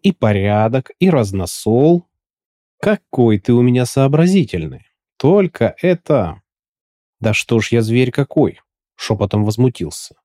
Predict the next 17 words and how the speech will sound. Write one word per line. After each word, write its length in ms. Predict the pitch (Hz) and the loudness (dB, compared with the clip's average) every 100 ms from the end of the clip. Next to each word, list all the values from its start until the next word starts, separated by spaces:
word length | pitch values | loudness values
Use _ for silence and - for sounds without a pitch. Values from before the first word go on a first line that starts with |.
| _ _ _ _ _ _ | _ _ _ _ _ _
А 220 | - 190 226 | -2 0 0
папа 460 | - 156 190 - | 0 2 2 2
лишь 200 | 196 202 | 0 2
развёл 420 | 190 196 160 156 156 | 2 2 2 2 2
руками 540 | 156 123 131 143 151 | 0 0 2 2 2
и 20 | |
пошёл 380 | 147 139 - 113 | 2 -2 0 0
к 80 | 120 | 2
лестнице, 640 | 104 95 - 92 - 92 - _ _ _ _ _ | 0 -2 -8 -12 -10 -12 -14 _ _ _ _ _
по 120 | - | -6
которой 380 | 98 104 113 113 | -4 -2 0 0
совсем 340 | - 110 117 | -2 -4 -2
скоро 400 | 113 - 156 208 - | -4 -4 0 0 0
поднялся 560 | 101 101 104 101 - | -2 -2 -2 -2 -2
на 100 | 104 | -4
второй 300 | - 120 131 | -2 0 0
этаж. 420 | 135 - - - | -2 -8 -10 -20